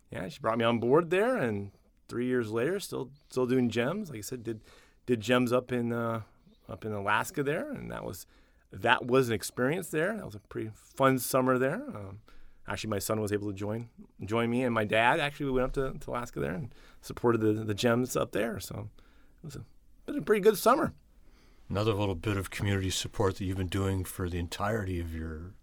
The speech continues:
Speaker 2: tenure here is the Colorado River Balloon Festival.
Speaker 1: Indeed, indeed. Yeah, almost twenty years of supporting that event. Uh, a long, long time ago when I first got here, it was one of the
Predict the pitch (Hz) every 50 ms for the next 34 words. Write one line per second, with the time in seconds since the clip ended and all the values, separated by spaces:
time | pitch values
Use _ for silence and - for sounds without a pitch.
0 | - - - - 104 117 123 104 92 90 82 85 87 87 87 90 90 90 90 -
1 | - - - - - - - - - - - 104 101 98 98 104 101 101 98 101
2 | 107 98 107 101 90 - - 98 95 104 110 120 120 - - 135 135 - - -
3 | 139 139 160 165 - - - - - - - 127 120 120 110 101 95 101 120 131
4 | 131 127 120 110 104 104 101 87 95 120 127 127 117 104 113 120 117 123 135 147
5 | 147 135 - - - - 139 143 170 180 160 131 110 101 104 120 143 190 208 190
6 | 139 95 90 - - 110 101 - - 131 131 127 120 110 104 110 139 143 113 95
7 | 95 92 90 90 - 95 92 90 90 90 - - - - - - - - - -
8 | - - - - - 104 110 120 139 147 160 160 151 143 139 139 135 127 117 123
9 | 123 120 120 117 107 113 110 104 101 - 139 139 123 107 - 120 120 131 139 117
10 | 107 101 98 98 98 101 90 90 104 113 110 104 101 98 92 90